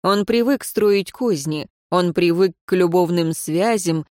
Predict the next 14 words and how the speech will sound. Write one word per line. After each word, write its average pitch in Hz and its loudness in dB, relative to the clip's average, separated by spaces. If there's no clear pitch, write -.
и 190 4
судил 214 2
других 202 0
по - -4
себе — 180 -2
меряя 233 0
собственной 233 -6
мерой. 151 -6
Однако 165 -2
сейчас 170 -6
Тайрат 190 0
чувствовал 202 0
себя 185 -2
спокойней, 202 -2